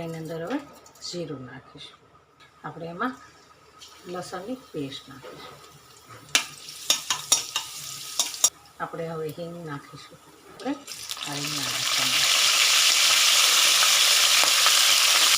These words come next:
એટલે સરસ આપણું ફ્રાય થઈ જાય છે. મીઠું નાખીશું. થોડી ગમથી આપણે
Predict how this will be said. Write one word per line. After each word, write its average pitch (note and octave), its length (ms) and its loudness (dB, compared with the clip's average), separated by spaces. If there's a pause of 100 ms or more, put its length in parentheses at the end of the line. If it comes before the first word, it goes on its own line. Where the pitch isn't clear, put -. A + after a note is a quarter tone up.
એટલે E3 800 2
સરસ E3+ 400 0
આપણું B3+ 240 -2 (240)
ફ્રાય D3 320 0
થઈ C#3 180 -2
જાય C#3 240 0
છે. - 80 -2 (2000)
મીઠું D3+ 400 -10
નાખીશું. C3 420 -12 (1800)
થોડી G#3 360 -4
ગમથી F#3+ 300 -8
આપણે B3+ 180 -6